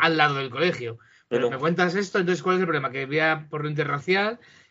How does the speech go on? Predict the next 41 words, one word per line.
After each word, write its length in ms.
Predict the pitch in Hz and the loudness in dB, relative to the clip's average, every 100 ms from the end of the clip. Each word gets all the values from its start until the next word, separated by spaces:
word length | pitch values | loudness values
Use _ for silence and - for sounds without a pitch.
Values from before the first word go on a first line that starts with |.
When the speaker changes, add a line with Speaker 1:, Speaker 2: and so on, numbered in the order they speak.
| _ | _
Speaker 1:
que 120 | 139 | -8
estuviese 480 | 139 - 143 139 131 | -8 -6 -6 -6 -8
en 100 | 131 | -8
el 260 | 131 127 123 | -6 -6 -4
coche, 760 | 175 185 - 220 233 214 139 127 | -2 -2 2 2 2 0 -8 -14
que 120 | 123 | -12
no 120 | 135 | -8
tuviese 240 | 151 147 147 | -6 -4 -4
clines 220 | 147 151 | -2 -2
para 120 | 147 | -2
limpiarse 320 | 139 139 127 | -4 -4 -6
después. 640 | 123 113 156 185 214 233 - _ _ | -6 -4 0 2 0 -2 -12 _ _
Quiero 200 | - 143 | -8 -4
decir, 340 | 127 120 110 107 | -2 -4 -8 -12
no 140 | 120 | -14
sé, 180 | 113 98 | -14 -18
no 140 | 107 | -18
sé, 140 | - 110 | -18 -10
hay 120 | 127 | -2
algo 200 | 143 131 | 6 8
ahí 120 | 127 | 8
que 60 | 123 | 6
Speaker 2:
Eh, 40 | |
Speaker 1:
se 60 | 120 | 4
me 80 | 120 | 0
escapa. 500 | - 117 - 277 - | -8 -6 0 0 2
Me 80 | 247 | 0
parece, 280 | - 233 190 185 - - _ _ _ _ | 4 4 2 -2 -10 -10 _ _ _ _
me 80 | 151 | -4
Speaker 2:
la 40 | |
Speaker 1:
parece 240 | 147 - 226 | 2 6 8
como 100 | 190 | 10
Speaker 2:
cosa 120 | 196 | 10
es 40 | 180 | 10
Speaker 1:
cierta 200 | 196 202 | 8 6
Speaker 2:
que 60 | |
Speaker 1:
parte 160 | 208 208 | 6 4
de 60 | 190 | 4
puritanismo 640 | 185 180 165 190 196 196 | 6 6 6 2 2 2
y 60 | 170 | 2
extraño. 540 | 143 127 113 110 107 | 0 -6 -10 -10 -16